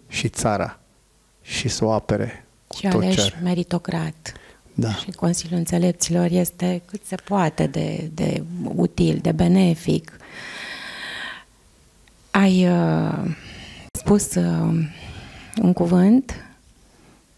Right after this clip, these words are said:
Speaker 2: pe care l-aveam și eu, uh, pregătit. Este foarte importantă pregătirea spirituală, pentru că vă puteți întreba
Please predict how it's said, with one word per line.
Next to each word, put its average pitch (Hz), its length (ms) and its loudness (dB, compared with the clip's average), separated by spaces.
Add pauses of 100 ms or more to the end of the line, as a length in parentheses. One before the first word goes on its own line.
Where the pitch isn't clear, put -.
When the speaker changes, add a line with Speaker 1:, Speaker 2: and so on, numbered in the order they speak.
(120)
Speaker 2:
pe 190 100 0
care 175 260 4
l-aveam 170 320 6
și 170 260 2
eu, 170 440 4
uh, 165 120 0
pregătit. 170 760 2 (800)
Este 165 300 2
foarte 262 380 2
importantă 202 720 6
pregătirea 180 800 0
spirituală, 156 840 -4 (120)
pentru 165 280 0
că 170 160 -2
vă 165 120 0
puteți 190 400 2
întreba 190 720 2